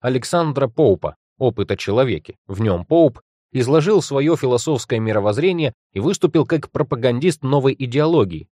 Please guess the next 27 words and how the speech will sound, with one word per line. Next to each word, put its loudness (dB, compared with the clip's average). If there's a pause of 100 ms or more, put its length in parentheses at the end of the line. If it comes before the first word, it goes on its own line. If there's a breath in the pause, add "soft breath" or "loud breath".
идеологии -2
просвещения. -6 (380)
Автора 0
занимали 2
важные 2
социальные 0
и -6
этические -6
вопросы: 0 (160)
положение 0
человека 0
в -6
мире -2
и -6
в -2
обществе, -2 (260)
соотношение -2
страстей -4
и -12
разума, 0 (240)
зла 2
и -2
добра, 0
себялюбия 0
и -6
общественного -4
блага, 0